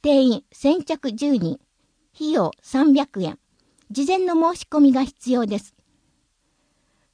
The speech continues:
トチの実でお雛様。大中遺跡公園には、弥生時代の植物が植えてあります。今回は、トチとクヌギを使って、かわいい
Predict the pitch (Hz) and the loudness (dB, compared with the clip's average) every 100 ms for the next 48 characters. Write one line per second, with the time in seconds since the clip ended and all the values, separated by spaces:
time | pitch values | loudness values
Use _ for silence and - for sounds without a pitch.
0 | _ - 427 381 311 226 226 202 - - | _ -4 -2 4 6 6 4 2 -4 -6
1 | 233 320 262 - 160 139 _ _ _ _ | -2 0 0 -2 -4 -4 _ _ _ _
2 | _ _ - 320 381 381 - 359 - 370 | _ _ 0 0 0 -6 -4 -6 -4 -8
3 | - - 349 277 233 190 180 208 _ _ | -8 -2 2 4 4 2 -4 -8 _ _
4 | - 254 302 370 320 339 311 262 196 - | -6 -4 0 0 -2 -4 0 2 0 -4
5 | - 254 285 349 277 254 185 170 240 - | -10 -10 -6 -6 -4 -4 -4 -2 -4 -4
6 | 247 220 214 214 _ _ _ _ _ _ | -6 -2 -2 -4 _ _ _ _ _ _
7 | _ _ - 381 320 311 247 240 - _ | _ _ -6 -4 -2 -2 0 -2 -8 _
8 | _ - 370 349 254 202 - _ - 247 | _ -6 -4 -4 -4 -4 -4 _ -2 2
9 | 311 311 330 311 - 269 202 _ 175 _ | 2 2 -2 -4 -8 -8 -10 _ -12 _
10 | _ _ - 262 320 320 269 | _ _ -2 0 0 -2 -4